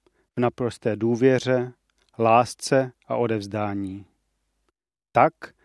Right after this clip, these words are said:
jak se tělo v noci odevzdává lůžku. I ve mně je hmatatelná podoba lásky. Lásky, která se těší z krásy toho, koho jsem stvořil. Někoho tak blízkého,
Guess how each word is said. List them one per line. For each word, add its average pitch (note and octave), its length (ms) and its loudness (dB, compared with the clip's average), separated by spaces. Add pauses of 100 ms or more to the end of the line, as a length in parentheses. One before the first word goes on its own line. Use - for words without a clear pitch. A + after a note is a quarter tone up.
jak A#2 160 -2
se C3+ 140 0
tělo C3+ 260 2
v B2+ 80 -2
noci C3 280 -2
odevzdává B2 560 4
lůžku. G2+ 640 -6 (1800)
I D3+ 100 6
ve D#3+ 120 6
mně D3 200 4
je A#2 80 2
hmatatelná B2+ 680 0
podoba C3 380 2
lásky. A#2+ 760 -2 (1000)
Lásky, B2+ 720 -2
která C3+ 280 2
se B2+ 180 -8
těší C#3 360 -4
z - 80 -8
krásy C3 520 0
toho, A#2+ 440 -4 (400)
koho A#2 260 -2
jsem C3 300 -4
stvořil. G2+ 640 -6 (1300)
Někoho C#3 320 0
tak C#3 200 0
blízkého, A2+ 920 0